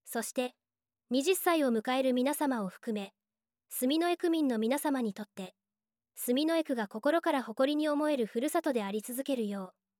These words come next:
私も引き続き尽力してまいります。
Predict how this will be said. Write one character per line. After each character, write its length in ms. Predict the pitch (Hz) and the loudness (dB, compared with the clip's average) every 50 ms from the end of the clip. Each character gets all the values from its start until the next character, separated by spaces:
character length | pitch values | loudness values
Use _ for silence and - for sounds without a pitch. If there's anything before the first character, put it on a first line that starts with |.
| _ _ _ _ _ _ _ | _ _ _ _ _ _ _
私 360 | - 226 220 277 285 - 302 | -8 -4 -2 -2 0 0 0
も 80 | 294 294 | 0 0
引 80 | 277 - | 0 -4
き 100 | - - | -8 -10
続 220 | - 320 302 330 | -8 -4 -4 -4
き 140 | 320 - 247 | -2 -2 -2
尽 180 | 202 220 233 247 | -2 0 0 0
力 220 | 269 269 - 277 | 0 0 0 -2
し 80 | 254 - | -4 -2
て 100 | - 247 | -2 -2
ま 140 | 240 233 240 | -2 0 -2
い 60 | 233 | -2
り 80 | 226 | -2
ま 120 | 208 214 220 | -4 -6 -6
す。 160 | - - - | -10 -12 -16